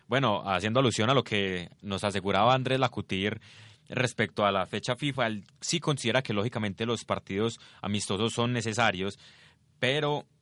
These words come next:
y más que cuando respectan a un proceso que está comenzando, como en específico el de la Selección Colombia,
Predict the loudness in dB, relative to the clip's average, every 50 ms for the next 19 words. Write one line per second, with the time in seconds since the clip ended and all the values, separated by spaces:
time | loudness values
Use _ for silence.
0 | _ -12 -8 -4 0 0 0 0 -2 -6 -8 -4 -2 0 0 2 2 2 0 0
1 | -2 -2 -2 -2 -2 0 0 0 0 0 -2 -2 -2 -2 -2 0 -2 -2 -2 -4
2 | -6 -6 -8 -8 -8 -6 -4 -6 -6 -6 -6 -8 -8 -8 -6 -6 -6 -6 -6 -6
3 | -6 -6 -6 -6 -6 -6 -6 -6 -6 -6 -6 -6 -4 -2 -2 -4 -4 -4 -6 -8
4 | -8 -8 -8 -4 -2 -2 0 0 0 -2 -4 -6 -6